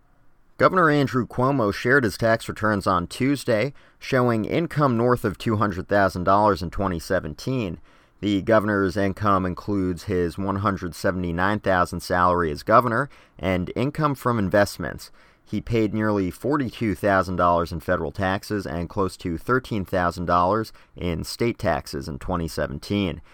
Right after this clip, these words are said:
The governor donated eleven thousand dollars to Help U S A, a charity for the homeless that Cuomo founded.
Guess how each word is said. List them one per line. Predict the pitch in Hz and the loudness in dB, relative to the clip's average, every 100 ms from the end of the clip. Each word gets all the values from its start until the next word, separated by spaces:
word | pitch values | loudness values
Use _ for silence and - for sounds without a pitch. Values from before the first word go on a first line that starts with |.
| - _ _ | -20 _ _
The | 104 98 | -2 0
governor | - 107 104 95 | 4 2 4 0
donated | 87 101 101 95 92 87 | 0 0 2 2 2 0
eleven | 78 104 104 | 4 4 4
thousand | 92 98 95 92 | 4 4 4 2
dollars | 90 92 107 117 - | 2 2 2 0 -4
to | - 92 82 | -6 -4 0
Help | 110 131 - | 2 2 0
U | 117 110 | 2 2
S | 95 117 | 2 2
A, | 98 98 120 - _ | 2 2 -4 -18 _
a | - 92 87 | -2 -2 -2
charity | - 117 127 131 | -2 0 2 0
for | 120 - 104 | -4 -4 0
the | 92 87 | 0 0
homeless | 107 123 95 76 - | 0 0 -2 -4 -4
that | 85 80 - | -2 -2 -4
Cuomo | 92 85 76 | -4 -2 -4
founded. | - 82 78 50 | -4 -4 -4 -6